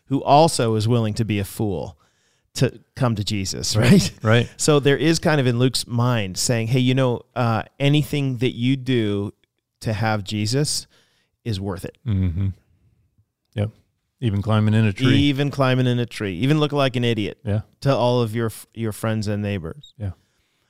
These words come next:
Speaker 1: 'Cause you will. That's one of the reasons, I mean,
Speaker 2: Yeah.
Speaker 1: even, or I think it's in Matthew's, uh, I can't remember, Matthew thirteen, I think, where you get the parable of the, of the, the, uh, pearls and
Speaker 2: Mm.
Speaker 1: the, um,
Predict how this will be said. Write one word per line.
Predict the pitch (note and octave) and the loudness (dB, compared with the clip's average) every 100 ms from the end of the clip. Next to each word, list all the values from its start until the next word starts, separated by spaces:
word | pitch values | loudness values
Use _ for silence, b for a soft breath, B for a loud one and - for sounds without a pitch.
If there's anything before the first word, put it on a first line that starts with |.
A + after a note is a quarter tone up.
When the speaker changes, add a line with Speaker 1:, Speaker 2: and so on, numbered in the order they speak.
| _ _ _ _ - | _ _ _ _ -2
Speaker 1:
'Cause | B2 | 2
you | C#3 | 4
will. | C3+ A2 | 4 4
That's | C#3 | 2
one | D3 | 4
of | |
the | C3 | 2
reasons, | A#2 A#2 | 0 0
I | |
mean, | C3 | 2
Speaker 2:
Yeah. | C3 | 2
Speaker 1:
even, | B2 | 0
or | C3+ | -2
I | A#2+ | -2
think | C#3+ B2+ | -4 -6
it's | - | -6
in | A2 | -6
Matthew's, | G#2+ A2 A2+ A2 G#2 F2+ - | -4 -4 -6 -6 -8 -6 -8
uh, | E2 F#2 E2+ | -8 -10 -10
I | F#2 | -12
can't | - D#2 | -14 -8
remember, | G#2 | -4
Matthew | G2 G2 G2+ | -4 -6 -8
thirteen, | F#2+ - A2 G2 | -10 -10 -8 -6
I | |
think, | G2 G#2+ G2+ | -8 -10 -12
where | G2 | -12
you | F#2+ | -12
get | F#2 G2+ - | -10 -12 -8
the | G2 | -8
parable | - G#2+ F#2+ F2+ F2 | -6 -6 -4 -6 -8
of | E2 - | -10 -10
the, | F2+ E2+ D#2+ - | -10 -10 -12 -14
of | - G2+ F2 | -12 -10 -10
the, | F#2 D#2+ - D2+ A1+ _ _ _ - | -10 -10 -14 -20 _ _ _ _ -14
the, | G#2 F2+ D2+ - _ _ _ _ - _ | -12 -10 -12 -16 _ _ _ _ -20 _
uh, | G#2 F#2+ F2+ F2+ E2 - _ _ _ _ _ | -12 -10 -10 -10 -14 -20 _ _ _ _ _
pearls | - B2+ A#2+ A2+ G#2 - | -2 0 0 -2 -6 -12
and | - G#2+ G#2 | -10 -2 2
Speaker 2:
Mm. | G2 | 2
Speaker 1:
the, | F#2+ | 0
um, | F#2 F2 F2 | -6 -10 -12